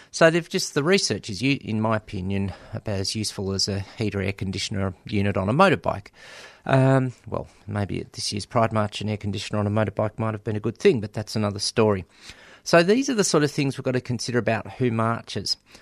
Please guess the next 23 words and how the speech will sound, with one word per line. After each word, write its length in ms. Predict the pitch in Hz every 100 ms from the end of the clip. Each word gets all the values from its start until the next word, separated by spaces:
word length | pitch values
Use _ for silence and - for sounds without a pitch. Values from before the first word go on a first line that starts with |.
| - - _ -
Now, 400 | 170 170 165 - 165 -
as 360 | 208 240 - - - -
part 240 | 175 175
of 80 | 143
a 60 |
group, 320 | 104 110 196 - -
being 260 | 123 120 107
bi, 340 | 95 160 220 _ _ - -
um, 420 | 131 127 120 117
that's 240 | 120 - -
copped 420 | - 160 - -
flack 560 | - - 131 120 - - -
at 200 | 113 -
times, 520 | 110 95 92 95 - - - - - - _ _
I, 360 | 131 147 160 135 - - - _ _
you 120 | 147
know, 60 | 135
I 60 |
have 220 | 131 147 135
mixed 260 | - -
thoughts 320 | 240 233 -
on 140 | 117 107
this. 340 | 98 - -